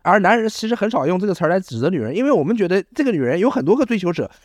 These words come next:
然后她对每一个追求者都若即若离，这个状态是从古至今都非常不鲜见的一个情况，对不对？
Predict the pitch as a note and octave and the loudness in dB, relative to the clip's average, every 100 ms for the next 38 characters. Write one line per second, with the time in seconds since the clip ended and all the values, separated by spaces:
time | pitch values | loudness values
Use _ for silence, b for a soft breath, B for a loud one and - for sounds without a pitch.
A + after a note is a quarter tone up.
0 | - E3+ A3+ C4 C#4 A#3 B2 D#3+ C4 A3+ | 2 2 4 0 0 0 0 0 -2 -2
1 | G#3 G3 B2 A3 C4 B3 A#3 D#3 D#3 F3+ | -2 0 0 0 0 2 0 0 0 0
2 | B2+ A2 - _ _ C4 A3 B3 G#3+ G#3+ | 0 -4 -6 _ _ -4 2 0 4 2
3 | A3 - F3+ C#4+ - C3 A3+ G3 A3 - | 2 -2 -2 0 -2 -2 -2 -2 -4 -6
4 | _ _ _ - F#3 A3 G3 D#3 E3 _ | _ _ _ -2 2 2 2 2 0 _
5 | _ - G#3 C#3 G#2 C#3 D3 A2 - A#2+ | _ -2 0 0 0 0 0 -2 -4 -4
6 | B2 A#2 G2+ A#2 - - C3+ C#3 | -4 -4 -4 -6 -8 -6 -2 -2